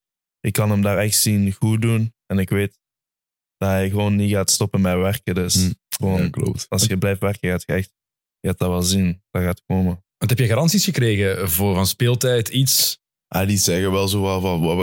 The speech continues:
Speaker 2: we verwachten, maar die zeggen niet van, je gaat bijvoorbeeld vijfentwintig minuten per match spelen, maar dat kunnen ze ook niet, want dan, als ze dan dat zeggen en dan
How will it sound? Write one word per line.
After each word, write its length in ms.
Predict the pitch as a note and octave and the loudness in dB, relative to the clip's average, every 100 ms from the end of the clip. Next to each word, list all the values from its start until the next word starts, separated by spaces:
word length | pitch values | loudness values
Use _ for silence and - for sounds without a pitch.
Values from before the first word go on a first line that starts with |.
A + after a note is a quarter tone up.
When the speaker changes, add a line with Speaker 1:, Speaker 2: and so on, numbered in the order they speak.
| D2 - | -2 -4
Speaker 2:
we 80 | |
verwachten, 500 | F2 E2+ E2+ F#2 - | -2 0 0 0 0
maar 120 | F2+ F2+ | 2 2
die 80 | |
zeggen 240 | E2+ F#2 F2 | 0 0 0
niet 100 | F2+ | 0
van, 140 | D#2+ | 0
je 120 | D#2 E2 | 0 0
gaat 340 | D#2 - - - | 0 -2 -6 -4
bijvoorbeeld 340 | F#2 E2 D#2 | -2 -2 -2
vijfentwintig 340 | D#2+ E2 D#2 | -2 0 0
minuten 220 | E2+ E2 - | 0 0 0
per 140 | D2+ | 0
match 180 | D2+ D#2 | 0 0
spelen, 260 | - D2 | 0 0
maar 180 | D2+ D#2 | 0 0
dat 140 | D2+ - | -2 -2
kunnen 220 | E2 E2+ | -2 0
ze 100 | D#2+ | -2
ook 140 | D#2+ | -2
niet, 160 | E2 E2+ | 0 2
want 180 | D#2 D2+ | 0 0
dan, 280 | D#2 D2+ - | 0 0 0
als 200 | D#2 D#2 | -2 -2
ze 60 | - | 0
dan 220 | D2+ C#2+ | -2 -2
dat 160 | D#2 D2+ | -2 -2
zeggen 300 | D#2+ E2 D#2 | 0 0 0
en 80 | |
dan 280 | D#2 D2+ - | 0 0 -2